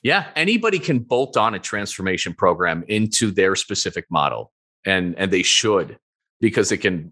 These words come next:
really make or break a lot of people, especially those with group models, 'cause those are the ones who have the hardest, had the hardest time with the pandemic.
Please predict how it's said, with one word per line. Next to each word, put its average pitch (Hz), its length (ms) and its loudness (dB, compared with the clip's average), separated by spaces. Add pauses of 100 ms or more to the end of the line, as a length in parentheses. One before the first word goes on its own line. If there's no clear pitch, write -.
really 120 340 0
make 104 280 0
or 95 60 -4
break 98 340 0
a 92 40 -2
lot 87 180 2
of - 80 -4
people, 87 180 -2
especially 156 320 0
those 151 120 0
with 107 140 -2
group 117 180 -2
models, 123 380 0
'cause 95 180 -6
those 123 240 0
are 135 60 -2
the 113 80 0
ones 110 180 -2
who 117 80 -2
have 95 100 -2
the 87 80 -4
hardest, 107 640 -2
had 104 160 -2
the 92 160 0
hardest 104 300 -2
time 98 160 -4
with 85 80 -6
the 80 60 -12
pandemic. 67 500 -8